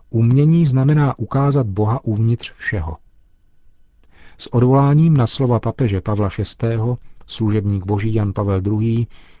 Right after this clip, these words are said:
opětovně vyslovil touhu církve obnovit dialog a spolupráci s umělci.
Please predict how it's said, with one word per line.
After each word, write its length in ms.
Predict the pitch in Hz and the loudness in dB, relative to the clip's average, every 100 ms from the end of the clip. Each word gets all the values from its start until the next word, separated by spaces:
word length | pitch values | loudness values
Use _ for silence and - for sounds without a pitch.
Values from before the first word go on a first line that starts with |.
| - | -8
opětovně 640 | 123 - 131 135 127 131 | -6 -2 -2 0 0 2
vyslovil 480 | 123 - 127 110 98 | 0 -2 0 0 0
touhu 320 | 107 110 101 | -2 -2 -4
církve 540 | - 110 117 - 113 - - - - | -4 -2 -2 0 -2 -2 -12 -20 -8
obnovit 500 | - 123 127 107 92 | -2 2 2 2 -2
dialog 440 | 92 110 110 110 - | 0 0 2 -2 -4
a 60 | 113 | -8
spolupráci 720 | - - 104 107 104 104 113 | -6 -4 -4 -2 -2 -2 -4
s 120 | - | -4
umělci. 540 | 104 107 101 92 - | 0 0 0 -4 -8